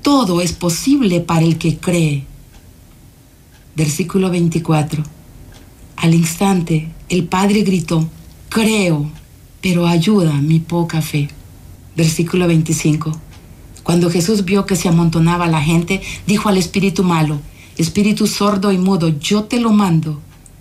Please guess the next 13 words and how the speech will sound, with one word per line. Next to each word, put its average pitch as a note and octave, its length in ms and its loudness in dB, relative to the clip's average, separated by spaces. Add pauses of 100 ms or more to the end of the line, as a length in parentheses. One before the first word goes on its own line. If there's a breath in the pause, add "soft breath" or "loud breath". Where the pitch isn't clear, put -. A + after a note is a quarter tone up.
(280)
Sal F#3 460 0
de D#3+ 160 2
este E3 220 -2
muchacho E3 560 0 (320 loud breath)
y G3 60 2
no G3 180 4
vuelvas F#3+ 420 -2
a E3+ 80 0
entrar D#3+ 340 0
en D#3+ 160 2
él". D3 180 -2 (1080)
Versículo E3 480 -2
veintiséis. E3 680 -2